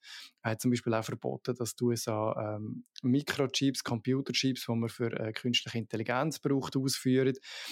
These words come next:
et cetera. Also dort ist Sand im Getriebe, dort ist wirklich so ein kleiner Handelskrieg am, am, am Laufen. Er eskaliert nur nicht ganz so schnell, wie man das zum Teil könnte vermuten auf der Basis von dem, was der Trump sagt.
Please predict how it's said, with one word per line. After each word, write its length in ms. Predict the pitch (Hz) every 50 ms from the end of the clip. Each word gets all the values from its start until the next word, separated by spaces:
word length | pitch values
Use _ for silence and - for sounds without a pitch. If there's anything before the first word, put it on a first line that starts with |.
| - - _
et 180 | - 131 127 123
cetera. 360 | - 135 139 131 - - 147
Also 180 | 131 127 127 127
dort 280 | - 143 147 147 -
ist 140 | - 127 -
Sand 320 | - 147 147 160 175 165 170
im 140 | 165 147
Getriebe, 500 | 139 151 123 - 131 143 139 135 - 135
dort 220 | 131 127 127 123 -
ist 160 | 127 - 120
wirklich 240 | 131 127 - - -
so 100 | - 127
ein 60 | 117
kleiner 320 | - 135 127 123 120 110
Handelskrieg 760 | 110 117 123 139 135 - 143 127 - - - 131 127 131 127 -
am, 200 | 117 110 113 -
am, 320 | 123 113 107 107 107 107 -
am 200 | - 113 113 113
Laufen. 720 | 110 110 107 104 110 123 143 147 135 - - - 135 131 117 - - - - - -
Er 100 | 123 135
eskaliert 640 | 151 135 - - - 147 143 147 156 156 - -
nur 180 | 147 143 147 143
nicht 220 | 151 147 139 -
ganz 320 | - 123 127 139 135 -
so 80 | - 123
schnell, 380 | 113 - 117 113 120 123 117 117
wie 100 | 120 113
man 120 | 117 123
das 160 | 127 113 -
zum 200 | - - 117 -
Teil 240 | - 110 107 120 123
könnte 340 | - - 127 120 117 - 120
vermuten 640 | - 120 113 113 113 117 123 123 123 120 - 117
auf 80 | 110 -
der 100 | - 117
Basis 420 | - - 117 110 107 107 113 -
von 120 | - 127 120
dem, 200 | 117 113 117 117
was 180 | 113 107 -
der 100 | - 117
Trump 360 | - - 110 104 110 110 113 -
sagt. 420 | - - 113 107 117 113 117 -